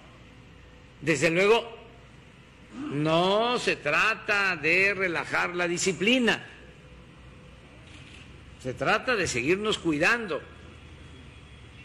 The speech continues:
de seguir manteniendo la sana distancia, de no salir de la casa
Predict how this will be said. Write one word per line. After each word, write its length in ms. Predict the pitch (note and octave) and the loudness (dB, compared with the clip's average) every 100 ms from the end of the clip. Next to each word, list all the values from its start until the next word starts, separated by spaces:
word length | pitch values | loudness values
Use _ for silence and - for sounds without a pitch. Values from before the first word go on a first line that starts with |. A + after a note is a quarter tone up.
| - - - - - - - | -20 -20 -20 -20 -20 -16 -6
de 460 | C3+ E3 D#3 D3 | 4 6 8 6
seguir 400 | - C#3+ D#3 G3 | 4 2 4 4
manteniendo 680 | F#3+ E3+ D3 D3 F3 F#3 E3 | 4 -2 -2 0 0 0 -2
la 340 | C3+ B2 A#2+ | -2 -4 -6
sana 320 | - D#3+ D#3 | -2 -2 -2
distancia, 800 | C3+ B2+ - F#3 G#3+ F3+ F3+ F#3 | -6 -6 -2 0 0 -2 0 2
de 140 | D#3 C#3 | 0 0
no 140 | F#3 | 0
salir 380 | G3+ E3 F3+ G3 | 0 -2 0 0
de 80 | F3 | 0
la 160 | C#3 | -4
casa 600 | C3 F#3+ G3+ G3 F#3 - | -2 -2 0 0 0 -2